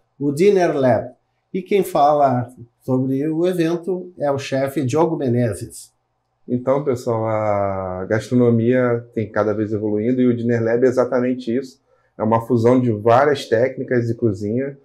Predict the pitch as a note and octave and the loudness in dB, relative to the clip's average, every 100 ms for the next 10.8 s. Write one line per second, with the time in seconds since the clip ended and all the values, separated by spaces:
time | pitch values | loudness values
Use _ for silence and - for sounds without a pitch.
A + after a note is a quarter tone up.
0 | _ _ _ _ - A#2+ A#2+ A2 A2+ B2 | _ _ _ _ -2 2 2 2 2 4
1 | A#2+ A#2 A2 G#2+ A#2+ A2 A2+ A#2 A#2 - | 4 4 2 0 -2 0 2 4 2 -2
2 | A#2 A2+ G#2 G#2+ G#2+ A2 C3 B2+ A#2 G#2+ | -6 -6 -4 2 2 4 0 0 -4 0
3 | A#2 C#3 C#3+ - _ _ - G#2+ A2 G#2 | 0 0 -4 -8 _ _ -8 -4 -2 -2
4 | G#2 B2 A#2+ A#2 D3 C#3+ A#2 A#2 A2+ G#2 | -2 2 4 4 4 2 -2 -2 -2 0
5 | G#2+ C#3 D3 C#3 B2+ A#2 - - A#2+ A#2+ | 0 -2 0 0 0 -2 -6 -6 -4 -2
6 | A#2+ A#2 A#2+ B2 C3+ C#3+ C#3+ D3+ C3+ D3 | -2 0 -2 0 -2 -2 -2 -2 -2 -4
7 | D3 C#3+ D3 C#3+ A#2 B2 C3+ C#3+ C#3+ _ | -6 -2 0 2 2 2 0 -2 -4 _
8 | _ _ _ A#2 A#2 A#2 A#2 A#2 A2 A2 | _ _ _ 4 6 6 4 2 0 -4
9 | - - B2+ C#3+ D#3 D#3+ C3+ - C3 D3 | -8 -4 0 2 2 0 0 0 2 4
10 | C#3 C3+ C#3 C#3 B2+ A#2+ B2+ | 2 0 0 0 2 2 0